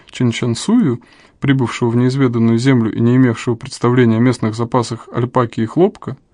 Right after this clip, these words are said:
но неприятно удивленного грубым одеянием людей, живших как-никак во дворце, заставила его отложить эту часть ритуала. С судов стали выгружать сундуки.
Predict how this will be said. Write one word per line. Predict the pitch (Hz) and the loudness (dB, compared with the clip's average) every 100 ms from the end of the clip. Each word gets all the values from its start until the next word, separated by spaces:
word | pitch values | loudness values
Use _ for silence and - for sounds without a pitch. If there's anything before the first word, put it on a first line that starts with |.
| _ _ _ _ | _ _ _ _
но | 139 | 2
неприятно | 156 139 147 151 135 117 | 4 4 4 2 2 -2
удивленного | 117 143 151 117 107 | 0 2 2 2 0
грубым | 110 135 131 117 110 | 0 2 2 2 0
одеянием | 117 123 117 110 107 | 0 2 2 0 -2
людей, | 120 123 113 - - _ | -2 0 0 -2 -10 _
живших | 127 123 - - | -2 -2 -2 -8
как-никак | - 107 120 120 110 | -8 -2 -2 0 -2
во | 113 | -2
дворце, | 113 123 127 - 113 - _ _ _ - | 0 0 0 -6 -10 -10 _ _ _ -8
заставила | 117 - 160 202 147 | -8 0 2 4 4
его | 135 165 | 4 2
отложить | 156 196 147 117 | 2 0 0 -2
эту | 117 117 | -4 -10
часть | 110 113 - | -6 -8 -6
ритуала. | - - 113 110 113 117 _ _ _ _ _ _ _ _ - - | -10 -6 -4 -4 -6 -14 _ _ _ _ _ _ _ _ -20 -14
С | - | -4
судов | 131 123 208 | 0 2 2
стали | 226 147 185 | 0 0 0
выгружать | 143 123 110 135 | 0 -2 -2 -2
сундуки. | - 156 160 165 - - | 0 0 0 -2 -6 -12